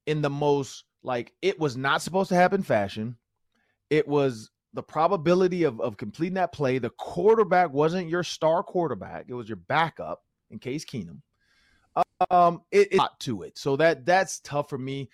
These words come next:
I think a lot of people, the, the Minneapolis, the Minneapolis Miracle got watered down after they lost to Philly because it just felt like we can't celebrate that. But it's tough to say yes. Now, is it the greatest comeback, uh, in Vikings history? Yes.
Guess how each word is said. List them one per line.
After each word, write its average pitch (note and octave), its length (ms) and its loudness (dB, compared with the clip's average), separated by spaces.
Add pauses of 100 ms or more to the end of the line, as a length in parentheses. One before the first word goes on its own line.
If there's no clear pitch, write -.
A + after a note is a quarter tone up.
(140)
I - 60 -8
think G3 160 0
a D#3+ 60 0
lot D#3 220 4
of D#3+ 80 -2
people, D3+ 280 -6
the, C3 180 -4
the A#2+ 100 -10
Minneapolis, D3 440 -6
the D3 220 -6
Minneapolis E3+ 480 -2
Miracle D#3+ 240 -2
got B2 120 -6
watered C3+ 300 2
down B2+ 300 -2
after A2+ 160 -6
they A2 100 -6
lost A2+ 220 -2
to G#2+ 60 -14
Philly A#2 360 -8
because G#2+ 240 -8
it G2+ 60 -14
just G#2+ 240 -12
felt A#2+ 160 -4
like G2+ 240 -6 (340)
we A2+ 80 -14
can't C#3 280 -10
celebrate A2 500 -4
that. B2+ 280 0 (520)
But D3+ 260 6
it's D3+ 240 -6
tough F#3 420 4
to E3+ 220 -6
say C#3+ 760 -2 (300)
yes. A2 380 -8
Now, C3 420 2
is D#3 140 -2
it G3 100 0
the C#3+ 60 -4
greatest B2+ 460 -4 (100)
comeback, F#3+ 840 -4 (640)
uh, D3 480 0
in D3+ 80 -6
Vikings F3+ 260 0
history? G3+ 240 -4
Yes. - 440 -8